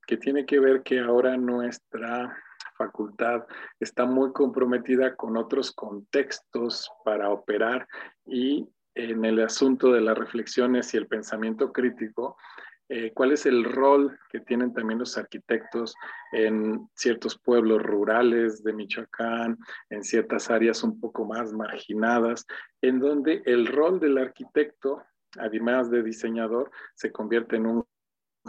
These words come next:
gestor local, se convierte en parte de la producción social del hábitat, Y entonces ahí han empezado a emerger una serie de proyectos en donde los talleres se vinculan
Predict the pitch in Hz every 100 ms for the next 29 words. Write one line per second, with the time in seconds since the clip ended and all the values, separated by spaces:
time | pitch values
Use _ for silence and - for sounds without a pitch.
0 | - 120 104 - _ 123 120 117 - -
1 | - 107 101 127 123 120 120 - - -
2 | - 117 110 110 110 113 107 117 117 -
3 | 113 104 98 107 104 - - 113 - 110
4 | - 113 107 104 101 123 120 120 - 117
5 | - - - - _ 123 127 135 151 185
6 | 160 147 160 165 - 127 139 139 143 -
7 | 127 120 117 117 120 - 139 139 131 127
8 | - 131 120 117 113 113 123 - 120 110
9 | - 110 104 110 110 107 104 - 113 107
10 | 120 123 131 - - - _ - 113 110
11 | 110 110 131 139 143 170 190